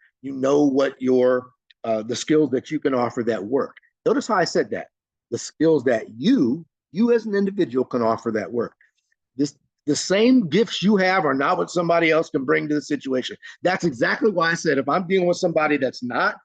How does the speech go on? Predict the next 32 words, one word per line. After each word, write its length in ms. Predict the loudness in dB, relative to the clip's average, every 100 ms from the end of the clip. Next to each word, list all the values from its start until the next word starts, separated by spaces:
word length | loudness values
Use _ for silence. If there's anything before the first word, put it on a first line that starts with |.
| _ -6
responding 600 | -6 -4 -2 0 0 0
to 180 | -4 -4
me, 200 | -4 -4 _ _
but 100 | 0
I 140 | 2 2
know 180 | 2
Brooke 280 | 2 0 -2
has 140 | -4 -4
worked. 420 | 0 0 0 _
I'm 180 | -2 0
only 220 | 2 0
picking 300 | 0 -2 0
on 100 | -2
Brooke 220 | -2 -4
cause 180 | -6 -12
it's, 180 | -12 _
she's 180 | -16 -12
the 60 | -12
only 120 | -12 -14
person 180 | -18
I 260 | -20 _ -20
can 20 |
see. 440 | -20 -20 _ -8 -8 -10 -20
<laughs> 80 | -4
But 220 | -2 -2 -4 -4
it, 180 | -2
it, 240 | 2 0 0
but 140 | -2
that, 220 | -2 -4 -4
you 100 | -2
know, 220 | -2 -4
I, 100 | -10